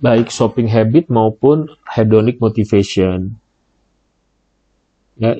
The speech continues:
ini, ini ditolaknya ada berapa?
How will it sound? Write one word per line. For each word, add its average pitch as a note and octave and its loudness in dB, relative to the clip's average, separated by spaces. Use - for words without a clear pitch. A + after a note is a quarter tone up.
ini, A2+ 0
ini B2 -2
ditolaknya A#2+ 0
ada G#2+ 0
berapa? F#2+ -4